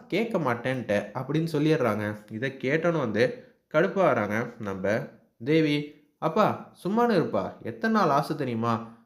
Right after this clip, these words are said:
அதனால தான் எல்லார்கிட்டையும் வந்து மனசு விட்டு பேசுறேன்." "என்னம்மா,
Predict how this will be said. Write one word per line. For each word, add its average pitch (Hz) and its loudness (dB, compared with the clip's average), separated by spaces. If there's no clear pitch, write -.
அதனால 196 2
தான் 123 0
எல்லார்கிட்டையும் 147 2
வந்து 107 -2
மனசு 117 -4
விட்டு 123 -2
பேசுறேன்." 110 -2
"என்னம்மா, 170 2